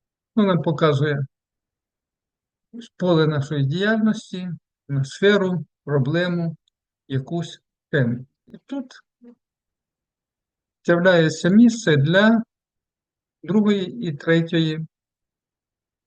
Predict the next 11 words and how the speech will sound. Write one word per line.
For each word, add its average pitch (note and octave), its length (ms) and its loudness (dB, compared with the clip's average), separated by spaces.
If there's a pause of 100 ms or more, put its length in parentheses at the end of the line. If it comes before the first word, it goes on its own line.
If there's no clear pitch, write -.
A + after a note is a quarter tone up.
(480)
е, - 380 -18
інтелектуальних C#3+ 800 -4
функцій. A#2+ 380 -6 (600)
Другої D3+ 340 0
і C3+ 40 0
третьої F3+ 580 -4
в B2+ 120 -6
даному C#3 640 -2 (220)
порядку D3+ 720 -4
їх C#3+ 380 -6
слідування. C3 760 0